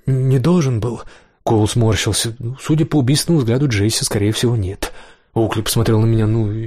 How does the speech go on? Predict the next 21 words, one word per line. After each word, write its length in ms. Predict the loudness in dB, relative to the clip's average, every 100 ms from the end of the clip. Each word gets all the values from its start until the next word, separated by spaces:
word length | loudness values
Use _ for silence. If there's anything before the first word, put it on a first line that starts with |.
| -10 -12 -6
извини, 580 | -2 0 0 2 2 2
я 160 | 2
думал, 300 | 0 0 -2
какой 420 | -2 -4 0 0
концерт?» 540 | 2 0 0 -4 -6 -12 -14 -18 -20 _ _
«Чёрт, 440 | -10 -6 -4 -4 -6 -10 _ _
я 180 | -2 0
не 120 | 2
знаю. 400 | 0 0 -2 -4 -10 -20 _ _ -6
Вроде 580 | -2 2 2 2 -2 -2
Джимми 520 | -2 0 2 2 2
з-, 440 | 0 -2 -6 -10 -12 -12
что-то 480 | -10 -4 -2 -2 -4
там. 300 | -2 -2 -4 -10 -20 -10
Подожди, 380 | -6 0 0 2
может 240 | 2 2
быть, 160 | 2 2
это, 200 | 0 0
это 240 | 0 0
был 180 | 2 4
Ленни?» 480 | 4 4 2 -2